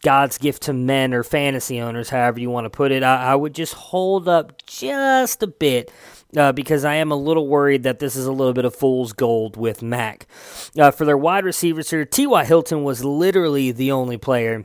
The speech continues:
to come through for you, getting you sixteen points, uh, in fantasy. Did get kinda gifted two touchdowns there in the red zone.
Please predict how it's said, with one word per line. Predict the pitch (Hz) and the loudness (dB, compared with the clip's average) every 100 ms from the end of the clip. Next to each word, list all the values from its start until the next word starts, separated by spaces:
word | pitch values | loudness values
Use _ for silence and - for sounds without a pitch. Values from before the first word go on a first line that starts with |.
| _ | _
to | - | -8
come | - 143 120 | -4 -4 -4
through | 131 123 | -4 -4
for | - | -6
you, | 123 117 | -8 -8
getting | 107 135 131 120 | -6 -6 -4 -8
you | 117 | -8
sixteen | - 202 - - 151 123 | -8 -8 -8 -8 -8 -8
points, | - 127 123 - - - - - | -8 -6 -8 -10 -16 -20 -20 -6
uh, | 139 135 | -2 0
in | 151 143 | -2 -2
fantasy. | - 139 135 127 147 | -4 -4 -4 -4 -8
Did | 139 135 214 180 | -10 -4 -4 0
get | 190 | -4
kinda | - 165 139 | -2 -6 -6
gifted | 107 104 139 143 - 160 151 - - - _ - | -8 -4 -2 -2 -6 -10 -12 -20 -20 -20 _ -8
two | 175 | -6
touchdowns | 160 170 165 - 170 165 165 | -2 -2 -2 -2 -4 -2 -4
there | 156 165 165 | -2 2 2
in | 165 156 | 0 -4
the | 151 | -4
red | 160 160 | -2 -2
zone. | 147 156 156 | -2 -4 -4